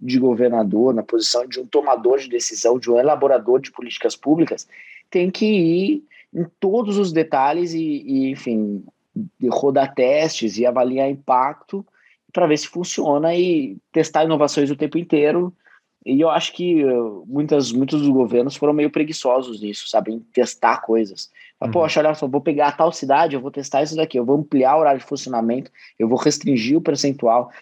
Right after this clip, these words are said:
Speaker 1: eu vou aplicar multa pra, eh, pra, pra, pra quem desrespeita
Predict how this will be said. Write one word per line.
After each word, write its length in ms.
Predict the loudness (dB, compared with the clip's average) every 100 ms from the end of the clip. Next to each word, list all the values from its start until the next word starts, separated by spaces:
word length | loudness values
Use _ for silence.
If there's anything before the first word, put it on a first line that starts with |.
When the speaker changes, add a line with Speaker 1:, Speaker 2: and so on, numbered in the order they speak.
| _
Speaker 1:
eu 120 | -2
vou 120 | 2 2
aplicar 320 | 0 0 -2
multa 420 | 2 2 2 0
pra, 160 | 0 0 2 0 -2
eh, 160 | -10 -16
pra, 180 | -4 0 2 0 -4
pra, 640 | -2 2 2 2 -2 -4 -10 _ _ _ _ -4
pra 440 | 0 2 2 0
quem 680 | -2 -6 -4 -4 -2 -2 -2
desrespeita 880 | -2 -2 -2 0 0 0 0 -2 -2